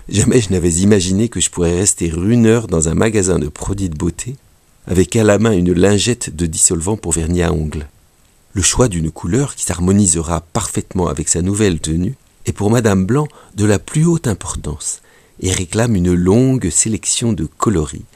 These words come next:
de brillances, de nuances. Un vernis est enfin choisi. Madame Blanc est heureuse.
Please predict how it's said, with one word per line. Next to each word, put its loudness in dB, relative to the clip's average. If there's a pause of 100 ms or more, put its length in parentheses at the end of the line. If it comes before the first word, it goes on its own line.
(240)
de 0
brillances, -2 (160)
de 0
nuances. -4 (640)
Un 2
vernis 2
est -2
enfin 0
choisi. -2 (420)
Madame 2
Blanc -4
est -8 (140)
heureuse. -4